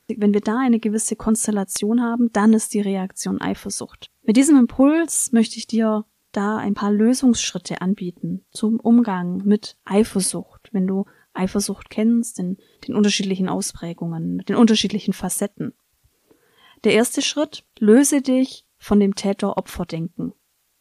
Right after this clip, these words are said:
Ich weiß, es ist ganz schwierig, wenn man im Gefühlschaos ist, aber versuch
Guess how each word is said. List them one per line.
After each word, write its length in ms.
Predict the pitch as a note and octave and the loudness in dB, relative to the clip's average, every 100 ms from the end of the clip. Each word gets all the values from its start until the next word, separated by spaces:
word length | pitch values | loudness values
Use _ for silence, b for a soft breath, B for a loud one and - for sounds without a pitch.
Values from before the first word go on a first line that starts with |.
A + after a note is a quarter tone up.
| _ _ _ _ | _ _ _ _
Ich 160 | G#3 | -4
weiß, 240 | G3+ G#3+ A#3+ | 0 2 0
es 100 | A3 | -4
ist 140 | G#3+ | -4
ganz 280 | G#3 G#3+ A3+ | 0 0 0
schwierig, 320 | - B3 A#3 | 0 0 0
wenn 80 | G#3+ | 0
man 140 | G#3 | 0
im 160 | F#3+ A3 | 2 2
Gefühlschaos 840 | G#3+ - A3+ A3 - F3 E3 E3+ - | 2 2 0 0 -4 -8 -8 -8 -10
ist, 320 | - - - | -10 -10 -6
aber 100 | G3+ | -2
versuch 360 | G#3+ G3+ C4+ | 0 0 0